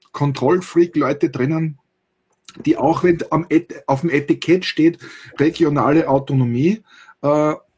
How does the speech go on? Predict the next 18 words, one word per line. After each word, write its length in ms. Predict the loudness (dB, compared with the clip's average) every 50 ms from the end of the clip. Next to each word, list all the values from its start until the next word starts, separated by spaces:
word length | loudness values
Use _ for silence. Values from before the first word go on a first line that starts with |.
| _ _
kommt 320 | -4 0 2 2 2 2 0
im 100 | -2 -2
Endeffekt 540 | -2 -2 0 0 0 -2 -2 -4 -4 -4
raus, 460 | -2 0 0 0 0 -2 -4 -12 -16 -12 -6
äh, 320 | -4 -2 0 0 0 0 -2 -6 _ _ _ _ _ _ _ _ _ _ _ _ _ _ _ _ _ _ _ -6
zentrale 880 | -2 0 0 0 0 0 0 0 2 4 4 4 4 4 2 0 -2 -6 _ _ _ _
Steuerung 760 | -14 -8 -2 0 2 2 2 2 2 0 0 0 0 0 0
über 220 | 0 0 2 2
den 160 | 0 0 -2 -4
Verein 460 | -4 -4 -2 -2 -2 -2 0 -2 -2
und 160 | -2 -2 -4
du 60 | -2
bist 200 | -4 -2 -2 0
als 120 | -2 -2 -2
Vereinsmitglied 760 | -4 -4 -2 -2 -4 -4 -4 -6 -6 -4 0 -2 -2 0
eigentlich 320 | -2 -4 -2 -4 -4 -4 0
gar 180 | 0 0 0
nichts. 340 | 0 0 -2 -4 -6 -10 -16